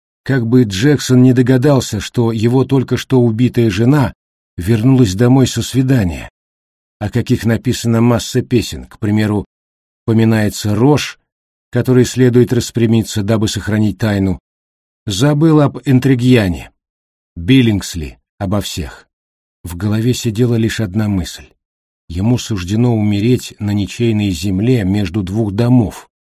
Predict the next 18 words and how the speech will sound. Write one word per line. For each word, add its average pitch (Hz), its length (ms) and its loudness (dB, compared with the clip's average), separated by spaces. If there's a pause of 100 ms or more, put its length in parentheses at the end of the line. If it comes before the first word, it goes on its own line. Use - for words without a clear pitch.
(520)
Его 98 320 0
убьют 113 480 -2
психи - 460 -6
в 85 160 -8
масках 110 520 -4 (340)
и 98 80 -6
странных 110 560 -4
нарядах, 113 520 -4 (280)
которые 104 420 -2
светятся 104 600 -2
как - 240 -8
призраки. 69 600 -8 (600)
А 98 100 -6
теперь, 131 600 -2 (420)
стоя 127 500 2
в - 100 -14
тёмном 113 400 2
холле, 104 560 -4